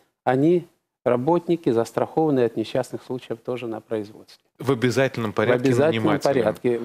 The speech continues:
Speaker 2: Ранее этого не было.
Speaker 1: Ну, раньше вообще это понятие, так сказать, было очень размыто. А домашний работник, когда гражданин,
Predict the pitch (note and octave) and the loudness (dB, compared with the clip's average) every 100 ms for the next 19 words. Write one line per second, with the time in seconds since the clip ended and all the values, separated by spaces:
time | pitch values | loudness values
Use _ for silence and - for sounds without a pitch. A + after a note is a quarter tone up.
0 | B2 A#2 C3+ E3 D#3+ D3 A#2+ A#2+ G2+ E2+ | -4 0 0 2 2 0 -2 -4 -4 -6
1 | F2 - E3 G#3+ A3+ G3 G3+ F3+ - F3 | -10 -6 -2 2 2 4 2 2 0 0
2 | E3+ - G3+ E3 C3 B2 A#2+ C3 C#3 C3 | 0 0 0 2 0 0 0 2 2 2
3 | - B2+ A#2+ B2+ - - B2 B2+ A#2+ B2+ | 2 2 2 -2 -2 -2 0 0 2 2
4 | B2 B2 - B2 B2 A#2 G2+ G2+ G2 F#2+ | 2 0 2 2 2 0 -2 -4 -10 -18
5 | _ _ _ _ - D3 F3+ G#3+ - D#3 | _ _ _ _ -2 2 2 2 2 2
6 | C3 A#2+ G#2+ B2 - B2+ B2+ D#3 D3+ B2+ | 2 2 0 0 -2 -2 2 4 4 4
7 | A#2+ D3 D3 E3+ G3+ F#3+ | 4 2 2 0 2 0